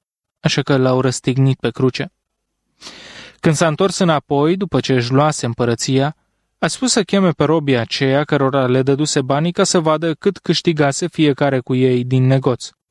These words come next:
Cel dintâi a venit și a zis: "Doamne, polul tău a mai adus zece poli." El a zis:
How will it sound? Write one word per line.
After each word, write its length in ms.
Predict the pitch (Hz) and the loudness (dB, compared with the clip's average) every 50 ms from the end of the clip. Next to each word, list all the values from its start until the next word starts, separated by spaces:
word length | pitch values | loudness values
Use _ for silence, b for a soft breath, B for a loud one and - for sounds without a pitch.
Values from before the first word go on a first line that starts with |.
| _ _ _ _ _ _ _ _ _ _ _ _ _ | _ _ _ _ _ _ _ _ _ _ _ _ _
Cel 260 | _ - - 220 220 | _ -2 0 2 2
dintâi 320 | 202 175 147 - 170 175 | 2 2 2 2 0 0
a 80 | 156 139 | 2 0
venit 280 | 127 131 139 147 147 - | 0 0 0 -2 -2 -2
și 140 | - - | -2 -2
a 60 | 123 120 | -2 -2
zis: 320 | 117 123 120 113 - - - _ _ _ _ _ _ _ _ _ | -2 -2 -2 -2 -2 -4 -6 _ _ _ _ _ _ _ _ _
"Doamne, 520 | 143 139 143 147 151 156 156 151 143 - - _ _ _ _ _ _ | 0 2 2 2 0 0 0 0 -2 -2 -6 _ _ _ _ _ _
polul 320 | - 170 180 170 160 147 | 0 2 4 4 4 2
tău 500 | 135 - 160 165 170 170 165 170 180 - _ | 2 2 2 2 2 2 2 0 0 -2 _
a 120 | - 160 | -2 -2
mai 160 | 147 151 156 151 | 0 2 2 2
adus 380 | 143 147 143 165 165 147 - | 0 0 0 0 -2 -2 -2
zece 280 | - 131 117 - - 131 | -2 -2 -4 -4 -6 -10
poli." 300 | - - - - _ _ _ _ _ _ _ _ _ _ _ _ _ | -10 -8 -10 -10 _ _ _ _ _ _ _ _ _ _ _ _ _
El 160 | - 139 123 | -2 0 0
a 60 | 123 | 0
zis: 380 | 120 120 131 123 - - - - | 0 -2 -2 -2 -2 -2 -4 -6